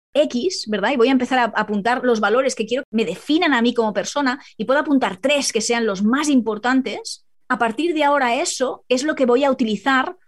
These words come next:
como guía para actuar, para mi comportamiento.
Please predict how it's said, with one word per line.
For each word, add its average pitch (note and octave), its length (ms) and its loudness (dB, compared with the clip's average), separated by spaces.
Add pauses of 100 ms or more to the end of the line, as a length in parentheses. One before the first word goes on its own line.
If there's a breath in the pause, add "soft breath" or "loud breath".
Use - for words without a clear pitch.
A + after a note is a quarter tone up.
(120)
como A3 400 2
guía D#4 260 2 (240)
para A3+ 320 2
actuar, G#3+ 460 0
para G#3+ 160 0
mi B3+ 200 2
comportamiento. G#3 840 -2